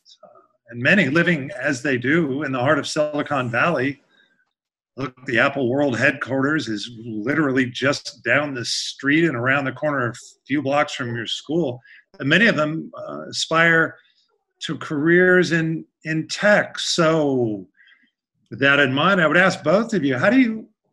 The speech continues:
how do you feel these stories influenced or maybe clashed with or otherwise informed, uh, the worldview of your students, either, you know, in U S history or more broadly, their perspectives on the future,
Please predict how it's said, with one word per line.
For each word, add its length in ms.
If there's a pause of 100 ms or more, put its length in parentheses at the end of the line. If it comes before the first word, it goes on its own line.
(440)
how 60
do 60
you 80
feel 220
these 260
stories 600
influenced 1000 (540)
or 120
maybe 280
clashed 880
with 520
or 540
otherwise 540
informed, 920 (920)
uh, 420
the 80
worldview 520
of 80
your 120
students, 680
either, 500 (180)
you 120
know, 160
in 100
U 160
S 220
history 420
or 60
more 160
broadly, 500
their 160
perspectives 800
on 160
the 80
future, 680